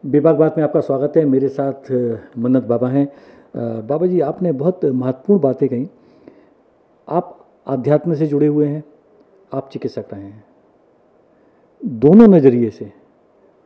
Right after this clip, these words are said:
घास का नुकसान हुआ है, आम लोगों को दिक्कत आई है, लेकिन डॉक्टर्स ने बहुत बड़ी भूमिका निभाई। एक फ्रंट लाइन पे जो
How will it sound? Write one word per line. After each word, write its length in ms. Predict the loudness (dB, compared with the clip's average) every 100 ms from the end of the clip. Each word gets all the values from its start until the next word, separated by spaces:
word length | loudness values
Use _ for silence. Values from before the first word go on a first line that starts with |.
| _ _ _ _ _ _ _ _ _ -12
घास 320 | -4 -4 -4
का 140 | -4
नुकसान 360 | -4 -4 -6 -4
हुआ 200 | -4 -6
है, 160 | -10 -16 _ -16
आम 220 | -10 -6
लोगों 140 | -4 -4
को 140 | -4 -6 -8
दिक्कत 560 | -14 -12 -12 -8 -8 -8
आई 120 | -10
है, 100 | -12 -14 -20 _ -4
लेकिन 320 | -2 -2 -4 -14 -8
डॉक्टर्स 560 | -2 -2 0 -2 -2
ने 80 | -6
बहुत 240 | -4 -6
बड़ी 200 | 0 0
भूमिका 300 | 0 -4 -4
निभाई। 380 | -6 -10 -16 -20 _ _ -20 -20 _ _ _ 0
एक 180 | 0 2 4 4 2 -10 -4
फ्रंट 220 | -2 0
लाइन 180 | 0 0
पे 140 | 0 2
जो 340 | 2 0